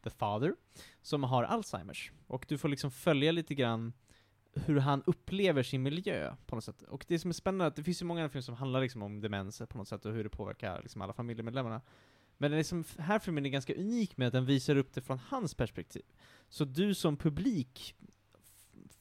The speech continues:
får också känna på hur det är att ha Alzheimers på något sätt. För filmen är mycket så att du får introduceras till en karaktär genom, genom när du får se liksom Anthony Hopkins snacka.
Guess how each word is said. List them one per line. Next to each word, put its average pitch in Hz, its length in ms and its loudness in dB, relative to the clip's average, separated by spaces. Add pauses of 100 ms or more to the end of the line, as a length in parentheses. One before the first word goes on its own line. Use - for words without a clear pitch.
får 175 160 4
också 139 460 2
känna 143 360 2
på 233 220 4
hur 143 120 8
det 165 160 6
är 370 60 4
att 127 60 6
ha 104 160 4
Alzheimers - 400 -4
på - 60 -6
något 127 80 -4
sätt. - 120 -10
För 180 120 0
filmen 220 280 -4
är 180 40 -2
mycket 147 220 -4
så - 80 -4
att 113 80 -6
du 139 80 -6
får 147 280 4 (360)
introduceras 190 520 2
till - 80 0
en 160 60 0
karaktär 123 480 2
genom, 127 480 0
genom 175 460 -6
när 156 80 -4
du 143 60 -4
får - 100 -8
se 110 260 0 (180)
liksom 107 340 -6
Anthony 127 240 -2
Hopkins 120 260 -2
snacka. 113 320 -2